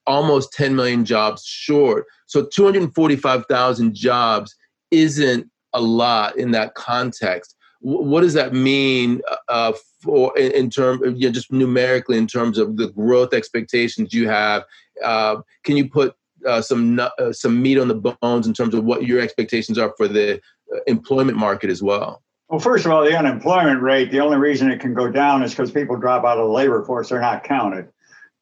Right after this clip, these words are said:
Speaker 2: So <clears throat> it's, it's irrelevant. But the, you did have very weak payroll employments. And what was, what was interesting when you tear apart the numbers is the jobs that are being created are pretty much the stay-at-home economy. You know, warehousing, uh,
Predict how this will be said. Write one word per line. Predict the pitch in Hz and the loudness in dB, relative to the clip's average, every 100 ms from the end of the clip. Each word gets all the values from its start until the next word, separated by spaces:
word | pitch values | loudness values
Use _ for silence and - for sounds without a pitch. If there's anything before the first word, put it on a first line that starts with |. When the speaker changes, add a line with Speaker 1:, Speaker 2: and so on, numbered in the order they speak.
| _ | _
Speaker 2:
So | 127 120 - | 0 0 -2
<clears throat> | - | 2
it's, | 220 202 165 151 - | 2 4 0 0 0
it's | 147 143 139 | 0 0 0
irrelevant. | 127 117 135 143 110 107 107 | 0 2 4 2 0 -2 -2
But | 139 110 - _ _ _ | -4 -4 -8 _ _ _
the, | 151 143 | -4 -4
you | 131 139 | 0 2
did | 160 196 | 4 4
have | 143 127 | 4 2
very | 113 151 135 | 4 4 4
weak | 127 143 127 - - | 4 2 0 -8 -2
payroll | 147 143 120 120 | 2 2 2 0
employments. | 110 104 - 170 131 120 117 | -4 -4 0 2 0 -2 -4
And | 123 | -2
what | 143 190 | 0 0
was, | 131 110 - - | -2 -6 -10 -2
what | 190 | 0
was | 156 127 | 0 0
interesting | 233 147 123 135 123 | 0 0 -2 -2 -2
when | 117 | -2
you | 110 | -4
tear | - 156 139 | 0 0 2
apart | 143 139 | 0 -4
the | 117 | -4
numbers | 113 170 160 113 107 - _ _ _ _ _ | -2 0 0 0 -2 -8 _ _ _ _ _
is | 143 135 | -2 0
the | 131 | -2
jobs | 107 170 226 233 165 | 0 0 2 0 2
that | 147 | 2
are | 131 | 2
being | 135 170 131 | 0 0 -2
created | - 151 185 147 120 | 0 2 4 4 2
are | 120 | 0
pretty | 185 190 | 0 2
much | 147 135 | 2 0
the | 131 | -4
stay-at-home | 120 - 160 147 131 147 131 | -6 -2 2 2 2 0 0
economy. | - 175 196 139 101 - _ _ _ _ - | 0 0 2 0 -2 -6 _ _ _ _ -4
You | |
know, | 120 | -2
warehousing, | 113 165 190 147 123 120 110 107 120 107 107 | 2 4 4 4 2 0 0 -4 -6 -6 -6
uh, | 127 120 117 | -4 -2 -2